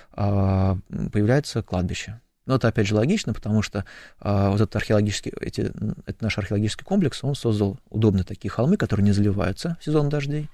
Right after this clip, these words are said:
и, соответственно, там очень удобно хоронить людей. А, вот, а, те даты, которые у нас есть,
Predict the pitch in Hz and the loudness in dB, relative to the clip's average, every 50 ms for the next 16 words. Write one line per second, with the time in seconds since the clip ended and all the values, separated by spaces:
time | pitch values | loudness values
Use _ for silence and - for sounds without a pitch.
0 | - _ _ - - 143 190 196 156 117 101 98 - 101 - - 147 - - 95 | -18 _ _ -4 0 0 2 2 2 0 0 -2 -6 -6 -6 -6 -6 -6 -6 -6
1 | - 110 123 107 107 - - - - - 98 92 101 101 113 104 - - 98 95 | -4 -2 -2 -2 -2 -4 -6 -6 -6 -4 -2 -2 0 0 -2 -4 -4 -4 -6 -6
2 | 101 - 98 98 87 87 90 - - - - - - - - - - - - - | -4 -4 -4 -4 -4 -4 -4 -6 -8 -20 -20 -18 -18 -18 -18 -18 -18 -8 -2 2
3 | 104 101 101 98 95 92 95 95 - - - - - _ - - - 107 104 101 | 2 4 4 4 4 2 2 0 -2 -4 -10 -10 -12 _ -18 -8 -4 -2 0 0
4 | 98 95 - - - 127 123 113 107 123 117 107 - 104 - 95 - - 104 104 | 0 -2 -2 -2 2 4 4 6 6 6 6 4 4 0 -2 -2 -4 -2 -2 0
5 | 107 110 110 - - 160 185 208 - - - | 0 0 0 0 0 -2 -2 -2 -2 -6 -12